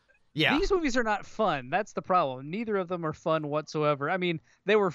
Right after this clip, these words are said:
Speaker 2: like, one of them was fun when I was, like, sixteen.
Speaker 1: One of the movies definitely is, like, a quintessential must-see for any horror fanatic. When they were in a teenager or around their freshman year of college, you saw this movie, you showed it to a lot of friends.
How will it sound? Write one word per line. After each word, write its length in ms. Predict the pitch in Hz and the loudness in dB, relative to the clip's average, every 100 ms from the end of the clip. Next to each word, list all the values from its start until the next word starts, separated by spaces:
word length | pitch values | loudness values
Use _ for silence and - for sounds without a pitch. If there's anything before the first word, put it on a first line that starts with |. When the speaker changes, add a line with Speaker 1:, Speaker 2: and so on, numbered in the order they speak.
| - | 0
Speaker 2:
like, 260 | 180 165 | 0 0
one 200 | 147 190 | 2 2
of 120 | 233 | 2
them 140 | 175 170 | 0 -2
was 200 | 156 - | -2 -6
fun 380 | - 156 160 165 | -6 -4 -4 -4
when 100 | 151 | -4
I 100 | 147 | -4
was, 160 | 143 | -4
like, 260 | 143 135 _ _ _ _ _ _ | -6 -6 _ _ _ _ _ _
sixteen. 840 | - - 208 - - 151 190 165 143 | -12 -4 -4 -4 -4 0 0 0 -2
Speaker 1:
One 220 | 185 262 | 0 2
of 100 | 208 | 2
the 60 | |
movies 420 | 165 151 139 131 120 | 2 2 0 -2 -2
definitely 640 | 127 127 135 120 120 113 | -2 -2 -2 -6 -6 -6
is, 220 | 107 110 | -6 -6
like, 140 | 113 | -4
a 80 | 113 | -4
quintessential 800 | 107 120 120 110 120 113 117 110 | -6 -6 -4 -4 -6 -6 -6 -6
must-see 840 | 120 117 120 - - - 120 117 110 | -4 -2 -2 -4 -10 -6 -4 -4 -6
for 260 | 110 117 | -4 -4
any 300 | 110 123 120 | -4 -4 -4
horror 300 | 117 117 113 | -4 -2 -4
fanatic. 520 | - 110 107 107 107 - | -4 -2 -2 -2 -4 -6
When 160 | 117 | -6
they 160 | 113 110 | -2 -2
were 200 | 110 110 | -2 -2
in 180 | 120 123 | -2 -4
a 120 | 123 | -6
teenager 480 | 120 202 202 165 170 | -4 0 0 0 2
or 200 | 143 131 | 2 2
around 280 | 127 131 | 2 0
their 120 | 131 120 | -4 -4
freshman 440 | 120 117 - 113 | -4 -4 -4 -6
year 160 | 110 107 | -4 -4
of 120 | - | -4
college, 520 | - 101 95 90 104 | -2 0 -2 -6 -8
you 140 | 120 | -8
saw 300 | 113 139 123 | -4 0 0
this 160 | 120 113 | -2 -6
movie, 260 | 120 117 113 | -8 -6 -6
you 80 | |
showed 240 | 110 117 113 | -4 -4 -4
it 60 | |
to 160 | 107 113 | -4 -4
a 20 | |
lot 180 | 107 104 | -2 -2
of 80 | 104 | -2
friends. 400 | 104 104 104 | -4 -4 -6